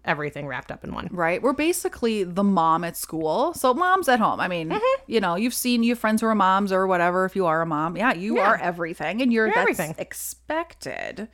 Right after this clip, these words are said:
Speaker 1: Oh, yeah.
Speaker 2: But as a teacher, then, yes,
Speaker 1: Yeah.
Speaker 2: we are, "Ban-, here's your Band-Aid. Do you need a hug? Do you
Speaker 1: Oh,
Speaker 2: need to
Speaker 1: yeah.
Speaker 2: talk?
Speaker 1: Oh,
Speaker 2: Do I
Speaker 1: yeah.
Speaker 2: need to help you with your homework?"
Speaker 1: Oh,
Speaker 2: You
Speaker 1: yeah.
Speaker 2: know, everything.
Speaker 1: Yeah, I,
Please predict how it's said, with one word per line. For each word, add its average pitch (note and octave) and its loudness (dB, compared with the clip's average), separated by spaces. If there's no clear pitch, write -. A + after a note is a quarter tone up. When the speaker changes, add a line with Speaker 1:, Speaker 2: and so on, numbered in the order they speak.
Speaker 1:
Oh, F#4 6
yeah. D#4+ 4
Speaker 2:
But G#3 0
as F#3+ 4
a F#3 -2
teacher, F#4 0
then, B2 -2
yes, - -6
Speaker 1:
Yeah. E4+ -4
Speaker 2:
we A3+ 0
are, F#3+ 2
"Ban-, G3+ 0
here's F#3+ 0
your A3+ 0
Band-Aid. D3+ -4
Do E3 -8
you F3 -6
need F#3 -4
a G#3 2
hug? E3 -2
Do F#4+ -4
you - 0
Speaker 1:
Oh, - 0
Speaker 2:
need G4 2
to - 0
Speaker 1:
yeah. G#3 2
Speaker 2:
talk? - -6
Speaker 1:
Oh, - -2
Speaker 2:
Do G3 4
I G3+ 6
Speaker 1:
yeah. G#3 4
Speaker 2:
need G#3+ 4
to A3 2
help G#3+ 2
you A3 4
with G3 0
your G3+ -2
homework?" D3 -6
Speaker 1:
Oh, A4+ -2
Speaker 2:
You A#4+ 2
Speaker 1:
yeah. G3 4
Speaker 2:
know, D#3+ -2
everything. E3+ -6
Speaker 1:
Yeah, F#4 -6
I, F#3+ -2